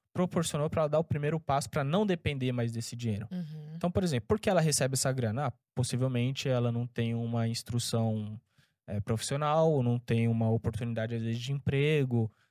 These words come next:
Speaker 1: depende muito da localização que ela mora também, como que é o mercado naquela região, é uma série de fatores. E, e a partir disso, ela está apta a receber, sei lá, seja seiscentos reais, quatrocentos reais, é o que eles definirem lá.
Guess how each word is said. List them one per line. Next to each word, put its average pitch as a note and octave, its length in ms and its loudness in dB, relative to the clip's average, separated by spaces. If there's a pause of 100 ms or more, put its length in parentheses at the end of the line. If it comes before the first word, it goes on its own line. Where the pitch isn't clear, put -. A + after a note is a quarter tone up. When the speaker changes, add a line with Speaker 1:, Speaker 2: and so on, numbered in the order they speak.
Speaker 1:
depende B2+ 320 0
muito B2 280 0
da A#2 260 2
localização A#2 560 -2
que - 80 -6
ela B2 120 2
mora A#2+ 260 0
também, D3 280 -2
como C#3 280 0
que - 120 -10
é B2+ 40 0
o B2+ 40 -2
mercado B2 540 -2
naquela A2+ 340 -2
região, C3 380 0
é F#3 60 2
uma F3+ 140 0
série F#3+ 200 -2
de F#3+ 100 -6
fatores. B2+ 560 -2 (880)
E, C3+ 300 0
e F#3 80 2
a F#3+ 60 2
partir A#3+ 320 0
disso, G#3+ 420 0
ela G3 160 4
está E3+ 380 0
apta E3+ 240 -2
a - 20 2
receber, D#3 720 0
sei D3+ 140 -4
lá, A2 260 -2
seja B2 340 -2
seiscentos A#2 460 -4
reais, A#2+ 320 -4
quatrocentos A2 380 -8
reais, A#2+ 340 0
é A#2 60 4
o A#2 100 2
que B2 100 -4
eles B2 160 0
definirem B2+ 520 0
lá. A#2 180 0